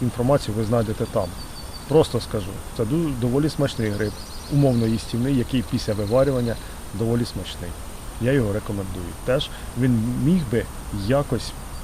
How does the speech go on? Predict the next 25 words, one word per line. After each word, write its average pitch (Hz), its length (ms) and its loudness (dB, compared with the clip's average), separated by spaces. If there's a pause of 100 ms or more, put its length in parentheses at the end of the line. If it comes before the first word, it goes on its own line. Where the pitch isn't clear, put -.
(120)
порівнятися 120 720 2
з 95 240 -4
білим 92 220 -2 (480)
по 127 80 2
своїй 120 200 2
консистенції 117 840 -2
і 101 160 -4
по 113 60 -4
своїй, 110 380 0 (320)
і 151 80 4
по 135 160 0
своїх 113 380 -2
смакових 107 520 -2
якостях. - 480 -8 (760)
І 147 80 4
номер 135 280 4
один — 170 300 2 (1300)
Це 135 80 4
недооцінена 127 800 4 (420)
говорушка 117 520 2 (580)
димчата. 113 460 -2 (840)
Говорушка 135 380 2
димчата 123 560 0 (720)
являється 131 480 2
теж 127 280 4